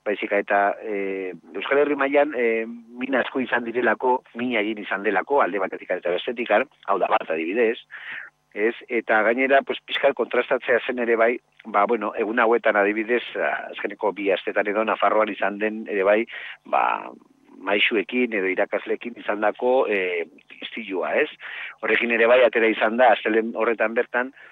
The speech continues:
ba, atera izan ziren, ba, nola, eh, gerla zibilan, ba, nola maisu batzuk, eh, eraildiak izan ziren, ba, bere lana egiteagatik, ez? Eta nola Nafarroan ere bai, lotu egin da ere bai, nola upenen beti badutela problemaren bat, ez,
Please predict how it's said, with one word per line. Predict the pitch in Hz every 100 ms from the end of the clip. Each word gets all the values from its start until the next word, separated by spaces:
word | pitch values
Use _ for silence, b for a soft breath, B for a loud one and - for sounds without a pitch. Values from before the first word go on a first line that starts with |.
| B
ba, | 87
atera | 90 107 104
izan | - 104 101
ziren, | 113 113 120 123
ba, | 95 87 85
nola, | 90 92 104 113 -
eh, | 104 90 92
gerla | 101 95 95
zibilan, | 110 107 107 107 120 117
ba, | 82
nola | 95
maisu | 95 101 - 95
batzuk, | 85 113 104
eh, | 82 78 71 50 -
eraildiak | 78 90 95 98 87
izan | 90 92 85
ziren, | 95 101 107
ba, | 90 82
bere | - 95
lana | 92 85 98
egiteagatik, | 92 - 73 - -
ez? | 80 120 - B B B
Eta | 101 104
nola | 110 120
Nafarroan | 113 123 110 107
ere | 104 104
bai, | 131
lotu | 110 95 120
egin | 107 113
da | 110
ere | 107
bai, | 107 117
nola | 104 98 107
upenen | 117 107 104 110 110 - B B B B -
beti | 120 131
badutela | 117 117 143 127
problemaren | - 107 127 135 113 110 110
bat, | 123 -
ez, | 120